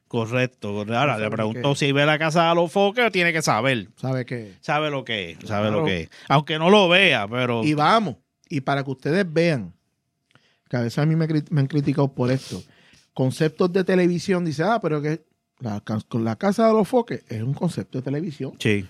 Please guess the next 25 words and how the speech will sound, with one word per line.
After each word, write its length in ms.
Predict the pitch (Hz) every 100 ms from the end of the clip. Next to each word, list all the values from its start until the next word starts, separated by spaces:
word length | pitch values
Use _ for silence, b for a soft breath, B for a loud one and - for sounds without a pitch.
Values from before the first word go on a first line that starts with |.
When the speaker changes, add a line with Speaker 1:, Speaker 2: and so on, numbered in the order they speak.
| -
Speaker 2:
La 160 | 101
Casa 220 | - 104 113
de 20 |
los 80 | 120
Famosos, 760 | - 143 143 220 226 196 175 175
Big 180 | 131 131
Brother, 460 | 139 185 226 160
Speaker 1:
Lo 80 | 151
único 260 | 202 226 208
Speaker 2:
eso, 100 | 170
Speaker 1:
que 200 | 160 165
Speaker 2:
eso 120 | 220
ha 20 |
existido 440 | 208 226 233 220 220
mil 120 | 220
veces. 320 | 165 147 151
Speaker 1:
Exacto. 460 | 131 147 139 - 107 -
Speaker 2:
Para 200 | 185 233
que 380 | 214 185 170 _ _ _
la, 220 | 190 143
el 80 | 139
giro 280 | 147 160 170
fue 340 | - 262 277 143
veinticuatro 720 | 139 127 131 113 135 139 160
horas 280 | 170 180